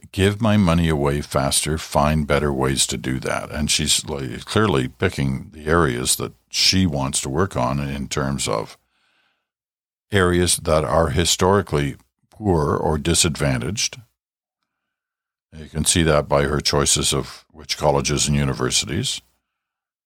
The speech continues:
which food banks, which affiliates like Goodwill are getting some of the money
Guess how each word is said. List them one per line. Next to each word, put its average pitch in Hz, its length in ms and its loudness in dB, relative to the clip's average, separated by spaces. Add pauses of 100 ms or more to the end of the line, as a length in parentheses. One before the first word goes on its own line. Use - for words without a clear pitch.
(280)
which 85 280 0
food 76 300 0
banks, 67 600 0 (1900)
which 87 240 -2
affiliates 76 540 2
like 71 140 0
Goodwill 69 600 -2 (3000)
are 80 140 -4
getting 73 500 0 (440)
some 73 240 2
of 71 80 0
the 71 60 0
money 69 360 2